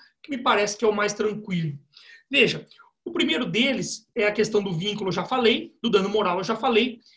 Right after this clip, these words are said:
e nós temos uma, uma questão muito interessante, que é, ah, o pagamento de salário por fora, a integração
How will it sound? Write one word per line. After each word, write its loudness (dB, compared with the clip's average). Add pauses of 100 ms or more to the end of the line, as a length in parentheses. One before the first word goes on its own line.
(400)
e 0
nós -2
temos 0
uma, -2
uma -8
questão -6
muito -8
interessante, 0 (320)
que 2
é, 2 (320)
ah, -2
o -10
pagamento 4
de -4
salário 0
por -4
fora, 4
a 4
integração 2